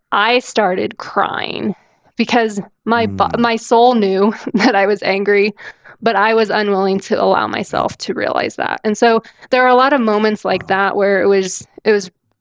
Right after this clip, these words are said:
Speaker 1: the Holy Spirit convicting me in ways through other people or through situations,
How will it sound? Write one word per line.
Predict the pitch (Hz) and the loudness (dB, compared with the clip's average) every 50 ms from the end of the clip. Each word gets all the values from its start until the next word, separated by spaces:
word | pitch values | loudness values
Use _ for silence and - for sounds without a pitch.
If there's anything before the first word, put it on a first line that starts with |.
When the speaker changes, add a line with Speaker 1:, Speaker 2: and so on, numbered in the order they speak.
| _ _ | _ _
Speaker 1:
the | - 214 | 0 0
Holy | 202 - 240 247 247 | 2 4 4 4 4
Spirit | - - - 214 214 - - | 2 0 0 0 0 0 -2
convicting | - - 208 202 190 190 190 190 - 220 208 196 | -2 -2 0 0 2 0 0 -2 0 -2 0 0
me | 196 190 190 | 2 2 0
in | 190 185 | 0 0
ways | 180 185 190 185 - - | 0 0 0 -2 -2 -4
through | - 196 185 185 | -2 0 0 0
other | 196 185 190 185 185 | 0 0 -2 -4 -6
people | - - 226 208 208 - 202 190 | -6 -4 -4 -4 -2 0 2 2
or | 185 180 180 175 | 2 2 0 -2
through | 175 - - 185 | -4 -6 -8 -6
situations, | - - 190 185 - 190 180 185 190 185 185 - 196 185 180 180 180 - - | -4 -2 -2 -2 0 0 0 0 2 2 2 2 2 2 -2 -2 -6 -8 -12